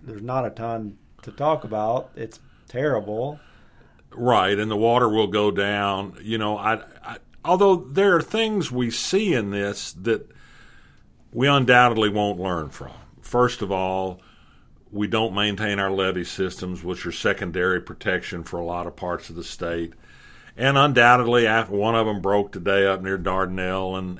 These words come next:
Speaker 2: and nobody will do anything about it 'cause it costs money to maintain levees.
Speaker 1: This is something Jason Rapert's been talking about for a long time.
Speaker 2: Well, yeah, 'cause he has a problem <laughs> in his neighborhood with inadequate levees. He wants the state to pay for it, not the local property owners. I'm not so sure I like that.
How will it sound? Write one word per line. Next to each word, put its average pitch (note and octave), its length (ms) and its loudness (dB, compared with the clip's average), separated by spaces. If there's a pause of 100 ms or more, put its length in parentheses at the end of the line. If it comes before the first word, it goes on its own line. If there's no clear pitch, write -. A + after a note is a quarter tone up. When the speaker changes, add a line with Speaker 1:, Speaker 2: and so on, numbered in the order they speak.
Speaker 2:
and F#2 440 -8
nobody G#2+ 340 0
will G2+ 120 2
do G#2 180 0
anything A2+ 280 -4
about A2+ 280 0
it A#2 60 -10
'cause A#2 160 -6
it A2+ 80 -10
costs B2+ 300 -6
money G2 340 -6
to D#2 100 -14
maintain D#2+ 520 -14
levees. - 520 -20
Speaker 1:
This A2+ 180 -12
is B2+ 80 -8
something D3+ 260 -2
Jason C3 320 -2
Rapert's D3 340 -6
been A2 120 -12
talking A2+ 260 -2
about A#2 160 0
for - 60 -10
a A2+ 80 -4
long A2+ 220 -6
time. E3+ 220 -14
Speaker 2:
Well, C3+ 180 4
yeah, F#3 200 2
'cause - 280 -2
he C#3+ 160 -2
has B2+ 260 0
a A#2 40 -4
problem C3 640 0
<laughs> - 40 -8
in C#3+ 160 2
his D3 240 2
neighborhood A#2+ 680 2
with G#2 200 -4
inadequate B2 580 0
levees. C3+ 420 0
He C#3+ 140 0
wants D#3+ 260 2
the C3 80 -6
state G3+ 380 -2
to - 40 -10
pay G#2 240 0
for G2+ 300 0
it, F#2+ 80 -4
not A#2 260 -6
the A#2 60 -8
local C3 320 0
property C#3 540 -4
owners. F#2 260 -6
I'm A#2 160 -6
not C3 220 -6
so A#2 160 -4
sure B2 240 -6
I A#2 60 -6
like F3 320 -2
that. G2 220 -8